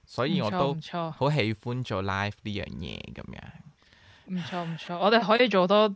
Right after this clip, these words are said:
Speaker 2: 做多，即係未來做多啲 live，你就會發覺我，即係嗰啲，我啲，我啲網絡係好有問題。
Speaker 1: 係，咁，同埋，唔係㗎，平時我哋，誒，平時錄音冇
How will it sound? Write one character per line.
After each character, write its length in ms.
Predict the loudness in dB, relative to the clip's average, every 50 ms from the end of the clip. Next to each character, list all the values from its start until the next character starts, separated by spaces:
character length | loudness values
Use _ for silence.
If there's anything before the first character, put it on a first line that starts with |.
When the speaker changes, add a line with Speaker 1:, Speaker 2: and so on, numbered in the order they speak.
| -2
Speaker 2:
做 120 | -4 -2 0 2
多， 160 | 2 2 2
即 400 | 2 -4 -14 _ _ -2 0 0
係 220 | 0 0 2 2 4
未 120 | 4 4
來 160 | 4 4 2 2
做 140 | 0 0
多 140 | 2 2 2
啲 180 | 2 4 2 4
live， 220 | 6 8 8 6 6
你 60 | 4 4
就 100 | 4 4
會 100 | 4 2
發 200 | 4 4 4 4
覺 120 | 4 4
我， 240 | 4 4 6 4 2 2
即 200 | 4 2 4 4
係 60 | 4
嗰 20 |
啲， 160 | 4 2 2 2 0
我 80 | 0 4
啲， 180 | 4 2 2 2 -4 -10 -10 -2 4
我 140 | 6 6 8
啲 320 | 8 6 4 4 4 6
網 160 | 8 8 8 10
絡 160 | 8 8 8
係 40 | 6
好 120 | 6 8
有 100 | 8 8
問 180 | 8 8 8 6
題。 60 | 6 6 6 6 4 2 -2 -10 -14 -16 -18 -20 -20 -20 -8 0 0 2 4
Speaker 1:
係， 180 | 4 2 2
咁， 140 | 2 -2 -4 -6 -14 -20 -20 -20 -14 _
同 160 | 2 2 4 4
埋， 200 | 4 0 0 -4 -6 -8 -2 2
唔 60 | 4
係 280 | 6 6 8 8 6 6
㗎， 100 | 6 6
平 220 | 6 6 4 4 2
時 220 | 0 2 4 4
我 140 | 6 6 6
哋， 340 | 4 4 4 4 2 0 -2 _
誒， 160 | 0 0 0
平 200 | 2 0 0 0 0
時 100 | 0 -2
錄 140 | -2 -2 0
音 80 | 0 2
冇 220 | 4 4 2 2